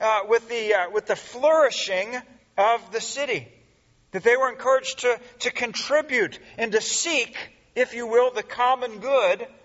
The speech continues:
of those who were present. So if we, if we miss it here, Jeremiah even uses a word, uh, the Hebrew word shalom.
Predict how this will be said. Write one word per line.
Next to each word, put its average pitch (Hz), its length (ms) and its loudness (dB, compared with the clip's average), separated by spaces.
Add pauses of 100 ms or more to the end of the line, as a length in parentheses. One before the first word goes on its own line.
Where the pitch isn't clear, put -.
(440)
of 170 160 -6
those 226 320 2
who 226 100 -8
were 214 120 -2
present. 233 480 -6 (1200)
So 247 300 4
if 247 140 -10
we, 240 100 -2
if 214 220 -4
we 233 100 -4
miss 285 260 0
it 240 80 0
here, 214 180 0
Jeremiah 247 600 2 (840)
even 254 280 2
uses 262 380 0
a 208 60 2
word, 208 520 2 (520)
uh, 180 240 2
the 175 120 -4
Hebrew 240 540 0
word 214 380 2 (220)
shalom. 208 840 -2